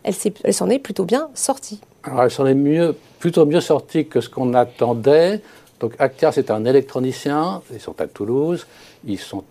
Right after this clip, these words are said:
Speaker 2: ils travaillent presque dans le monde entier. Ils fabriquent des systèmes, euh, embarqués. Ils font de l'électronique embarquée, de la télématique, de, des systèmes de, de gestion d'énergie. Et tout ça, ça va un peu dans l'automobile, mais beaucoup dans des engins de chantier, de,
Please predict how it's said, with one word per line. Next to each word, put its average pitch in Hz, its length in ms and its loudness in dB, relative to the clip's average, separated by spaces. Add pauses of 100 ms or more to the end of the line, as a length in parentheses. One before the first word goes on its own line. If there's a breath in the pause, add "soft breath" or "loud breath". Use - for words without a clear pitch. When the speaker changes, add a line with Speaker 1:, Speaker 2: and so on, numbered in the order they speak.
Speaker 2:
ils - 60 -20
travaillent 95 400 -4 (180)
presque - 240 -8
dans 90 120 -2
le 87 60 -8
monde 87 140 -10
entier. 143 480 2 (380 loud breath)
Ils 110 120 -10
fabriquent 117 400 2
des 98 140 -2
systèmes, 123 880 -2
euh, 85 640 -6
embarqués. 107 600 0 (220)
Ils 82 60 -16
font - 120 -14
de 104 40 -6
l'électronique 110 460 -4
embarquée, 113 540 0
de 165 60 -12 (300 soft breath)
la - 60 -12
télématique, 107 840 -4
de, 98 100 -2
des 87 160 -6
systèmes 110 360 -8
de, 87 200 -6 (200)
de 82 280 -8
gestion 101 480 -8
d'énergie. 110 640 -4 (560 loud breath)
Et 120 180 4
tout - 180 -14
ça, 151 200 0
ça 120 160 -2
va 107 380 2
un 127 100 -4
peu 139 160 0
dans 123 100 2
l'automobile, 117 640 -2
mais 117 120 0
beaucoup 120 360 -2
dans 113 120 -4
des 101 360 -4
engins 113 480 -4
de 110 100 -4
chantier, 101 680 -6
de, 85 260 -8